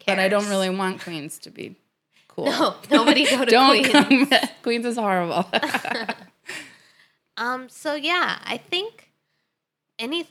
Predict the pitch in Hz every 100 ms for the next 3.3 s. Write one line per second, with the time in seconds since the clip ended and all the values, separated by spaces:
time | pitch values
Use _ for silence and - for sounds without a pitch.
0 | - 233 302 277 - 196 208 233 - 175
1 | 190 254 254 208 208 - 170 170 202 254
2 | 285 285 233 175 175 - 175 170 180 202
3 | 240 - 185